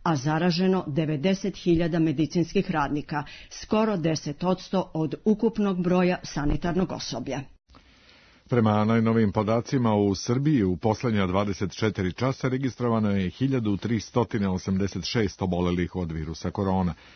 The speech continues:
Speaker 2: Preminulo je šesnaest osoba. Testirana su sedam hiljada dvestotine devedeset dva uzorka. Na respiratorima su sto trideset četiri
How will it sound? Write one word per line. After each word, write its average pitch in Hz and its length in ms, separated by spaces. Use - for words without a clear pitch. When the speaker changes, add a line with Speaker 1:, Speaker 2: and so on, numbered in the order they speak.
Speaker 2:
Preminulo 98 520
je 87 240
šesnaest 87 640
osoba. 85 360
Testirana 120 580
su 113 280
sedam 117 300
hiljada 113 420
dvestotine 104 640
devedeset 90 500
dva 95 160
uzorka. 78 460
Na 110 200
respiratorima 120 840
su 117 240
sto 101 340
trideset 85 680
četiri 82 520